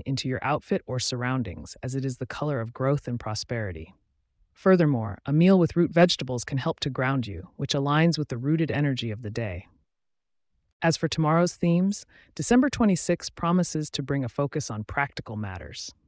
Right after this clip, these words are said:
The stars suggest a day of planning and preparing for the future, so you won't want to miss out. Tune in to receive guidance for harnessing this pragmatic energy. Thank you for joining me today.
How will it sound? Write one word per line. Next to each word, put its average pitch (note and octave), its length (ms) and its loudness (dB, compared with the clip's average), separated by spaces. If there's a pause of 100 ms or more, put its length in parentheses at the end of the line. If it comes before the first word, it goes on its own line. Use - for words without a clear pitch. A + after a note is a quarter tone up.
(240)
The C#3+ 60 -8
stars F3+ 380 4
suggest D#3 480 0
a C#3+ 40 0
day C#3 220 2
of A#2+ 180 -4
planning D#3+ 480 0
and B2+ 120 -4
preparing D3+ 560 -6
for - 120 -10
the F#2+ 100 -12
future, F#2 600 -10 (180)
so - 180 -12
you B2+ 140 -6
won't D3 220 -2
want D#3 200 -4
to - 100 -6
miss C#3 220 -4
out. A2 240 -8 (840)
Tune A#3+ 240 6
in G3+ 200 6
to E3 120 -2
receive C#3+ 380 -2
guidance C#3+ 440 2
for B2+ 120 -8
harnessing D#3+ 560 0
this A2 140 -4
pragmatic A#2+ 640 -4
energy. F#2+ 500 -8 (1080)
Thank G#3+ 200 6
you A#3 60 0
for G3 140 0
joining E3 340 4
me F3 100 4
today. E3+ 460 4